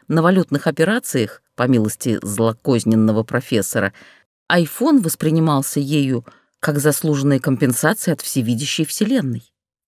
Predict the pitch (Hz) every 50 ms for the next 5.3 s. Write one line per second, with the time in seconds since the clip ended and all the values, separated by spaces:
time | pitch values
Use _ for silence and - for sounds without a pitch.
0 | _ _ _ _ _ _ _ _ _ _ _ _ _ 143 151 156 180 220 233 -
1 | 196 202 202 202 196 185 - 175 175 185 190 170 143 113 107 113 - - 131 117
2 | - - 135 127 120 113 113 120 143 131 123 117 120 131 120 113 - - 196 233
3 | - - 147 - - - - _ _ - - - 147 127 135 135 127 120 113 -
4 | 123 117 - - 135 127 120 113 110 120 120 - - 139 120 123 123 120 120 120
5 | 120 180 233 - - 285